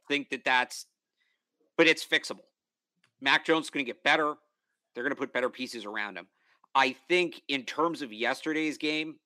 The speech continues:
what really hurt the passing game, I think we maybe underrated what a loss Nelson Agholor would be.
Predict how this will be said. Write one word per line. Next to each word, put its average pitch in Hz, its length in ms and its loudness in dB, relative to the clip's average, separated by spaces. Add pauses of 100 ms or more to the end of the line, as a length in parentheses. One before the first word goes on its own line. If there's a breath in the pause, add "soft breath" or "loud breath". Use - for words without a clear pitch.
(180)
what 120 240 -6
really 135 320 0
hurt 135 200 -2
the 117 60 -16
passing 127 380 0
game, 139 180 -2
I 120 140 -2
think 139 220 -4
we 135 100 0
maybe 127 680 0
underrated 113 920 -2 (500)
what 127 160 2
a - 20 0
loss 117 480 0
Nelson 110 320 -6
Agholor 98 460 -6
would 87 140 -14
be. 80 220 -10